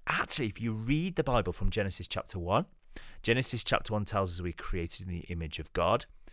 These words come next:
Then in Genesis chapter two, we are told that we're placed in the garden to tend, dress, and care for creation.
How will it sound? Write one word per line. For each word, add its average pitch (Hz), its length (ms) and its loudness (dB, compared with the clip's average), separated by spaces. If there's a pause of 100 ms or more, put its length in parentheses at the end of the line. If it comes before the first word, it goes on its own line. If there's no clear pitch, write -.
(240)
Then 110 180 4
in 120 100 2
Genesis 107 340 0
chapter - 260 -4
two, 104 400 0
we 101 100 2
are 85 60 4
told 95 320 -2
that 92 120 -6
we're 90 280 -2
placed - 420 4
in 107 80 -4
the 101 60 -4
garden 95 420 -2
to 90 120 -8
tend, 101 480 -2
dress, 90 440 -2
and 87 200 -8
care 113 380 4
for 104 140 -6
creation. 90 680 -2